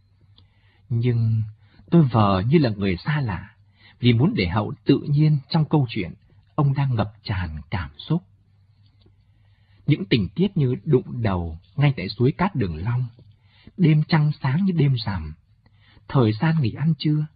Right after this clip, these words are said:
thời gian trận đánh, trực thăng thả dù hàng, số lượng tù binh chúng tôi bắt, tất cả đều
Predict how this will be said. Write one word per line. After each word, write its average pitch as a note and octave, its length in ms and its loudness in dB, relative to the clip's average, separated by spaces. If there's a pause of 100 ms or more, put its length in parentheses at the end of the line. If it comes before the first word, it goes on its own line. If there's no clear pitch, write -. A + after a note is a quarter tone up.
(500)
thời G#2+ 240 2
gian D3+ 320 0
trận C#3 240 -8
đánh, C3 280 -2 (680)
trực A#2 220 2
thăng D3 340 0 (100)
thả F2+ 280 -6 (120)
dù F#2+ 180 0
hàng, E2+ 400 -6 (640)
số - 160 2
lượng D3+ 180 0 (120)
tù G2 200 2
binh C3+ 280 0
chúng D#3+ 120 -6
tôi C3+ 160 0
bắt, C#3+ 200 -4 (840)
tất - 200 0
cả E2+ 320 -6 (220)
đều F2+ 460 -2